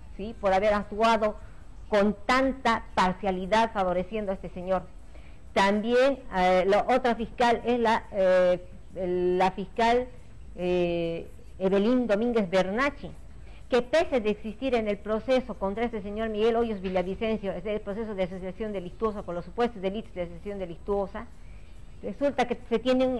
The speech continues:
examen grafotécnico en el cual dice que es su letra, le corresponde su letra, y pese a eso le da una resolución de rechazo a su favor. Se imagina, con tanta prueba testifical, documental, etcétera, dan un rechazo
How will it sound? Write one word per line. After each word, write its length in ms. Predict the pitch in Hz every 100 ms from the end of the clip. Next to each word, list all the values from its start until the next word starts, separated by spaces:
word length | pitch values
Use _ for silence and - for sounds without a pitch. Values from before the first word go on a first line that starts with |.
| 208
examen 520 | 196 - 240 233 220
grafotécnico 1040 | 202 190 202 196 254 254 226 220 247 240
en 80 | 214
el 140 | 202 190
cual 340 | 233 240 226
dice 300 | 254 254 226
que 100 | 233
es 220 | 220 262
su 160 | 262 262
letra, 420 | 294 349 165 - - -
le 180 | 180 196
corresponde 640 | 202 214 214 - 302 302 240
su 100 | 233
letra, 360 | 262 359 311 165 - -
y 80 | 240
pese 420 | 226 339 427 -
a 100 | 254
eso 380 | 254 254 247 277 - - -
le 220 | 202 226 220
da 200 | 262 269
una 260 | 262 254 208
resolución 560 | 180 196 185 220 220
de 80 | 190
rechazo 360 | 170 - 196 196
a 20 |
su 80 | 180
favor. 320 | 170 160 147 - - - - - - - - - - -
Se 80 | -
imagina, 520 | 233 233 233 269 226
con 280 | 190 208 214
tanta 340 | 220 285 269 214
prueba 280 | 233 220
testifical, 800 | 202 185 - 180 202 185 208 202
documental, 720 | 190 190 180 180 175 190 208 180
etcétera, 420 | - 202 190 233 - -
dan 220 | 185 247
un 180 | 262 269
rechazo 540 | 214 180 220 226 247